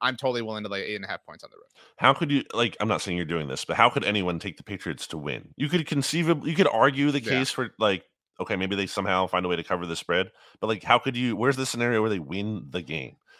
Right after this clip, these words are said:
Speaker 2: Um,
Speaker 1: The only way you can is if you keep doing the, like, "Well,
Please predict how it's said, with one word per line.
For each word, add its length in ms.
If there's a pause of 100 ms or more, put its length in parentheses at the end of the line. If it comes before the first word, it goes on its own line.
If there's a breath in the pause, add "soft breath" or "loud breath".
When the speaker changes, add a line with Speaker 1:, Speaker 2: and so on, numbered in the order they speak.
(280 soft breath)
Speaker 2:
Um, 200
Speaker 1:
The 100
only 220
way 140
you 160
can 360 (120)
is 180
if 140
you 80
keep 260
doing 260
the, 120
like, 400
"Well, 320